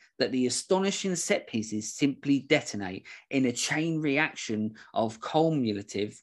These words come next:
words that I can't pronounce, intensity, uh, and concluded that the film was a serious, intelligent, and disturbing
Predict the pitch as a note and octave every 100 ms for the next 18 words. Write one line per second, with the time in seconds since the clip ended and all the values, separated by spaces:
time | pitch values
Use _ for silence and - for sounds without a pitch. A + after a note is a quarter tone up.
0 | - A#2 A2 G#2 - G2 G#2 - G#2+ G2
1 | G#2+ G2+ B2 - - - - F#3+ F3 -
2 | F#3 D3+ A2+ A2 - C#2+ C#2+ - _ _
3 | _ - C3+ B2+ D3+ D#3+ E3 D#3+ G3 A3
4 | E3+ D#3+ C3 C#3+ D#3+ D3 C#3 A#2+ A2 -
5 | - F3 F3 F3 F3+ - - B2+ - E3+
6 | E3+ D3+ C3+ - A#2 G#2+ - - E3 D3
7 | C3+ C3+ C3